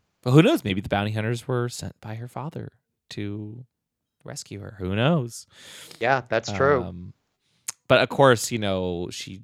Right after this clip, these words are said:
Speaker 1: eventually tries to jump off across a building and does not make it. And Obi-Wan is forced to use the, uh, the Force to, to save her. And I think that's something we all knew would happen at some point.
Speaker 2: Right.
Speaker 1: Like, he, it's like,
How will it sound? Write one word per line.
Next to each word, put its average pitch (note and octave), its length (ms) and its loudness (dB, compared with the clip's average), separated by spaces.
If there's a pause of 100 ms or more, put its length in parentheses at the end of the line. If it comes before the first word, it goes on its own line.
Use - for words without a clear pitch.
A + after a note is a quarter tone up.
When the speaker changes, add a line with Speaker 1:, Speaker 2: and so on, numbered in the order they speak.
(460)
Speaker 1:
eventually F#2+ 480 -4
tries F2+ 280 -8
to F2+ 100 -12
jump F2+ 300 -12
off - 360 -14
across - 500 -4
a - 80 -10
building F#2 400 -8
and F2 220 -10 (520)
does G2+ 220 0
not G#2+ 500 2 (140)
make G2 360 -12
it. - 340 -10
And F#2+ 480 -6
Obi-Wan G2 420 -2
is G#2+ 300 0
forced G2 400 -4
to F#2+ 60 -6
use F2+ 460 -6 (580)
the, F#2 600 -4
uh, - 220 -6
the G#2 100 -8
Force - 380 -12
to, - 260 -10 (120)
to - 160 -12
save F#2+ 240 -10
her. A2 60 -10
And A#2 100 6
I C#3 80 10
think D#3 140 10
that's C#3 120 4
something A2+ 220 -4
we A2 140 0
all G2 320 2
knew G2 280 -4
would G2 180 -4
happen G#2 540 -16 (300)
at A2+ 140 -10
some G#2+ 140 -6
point. G#2 240 0
Speaker 2:
Right. G2 180 6
Speaker 1:
Like, E2+ 80 -6
he, G2+ 140 -10
it's - 180 -10
like, G2 120 -14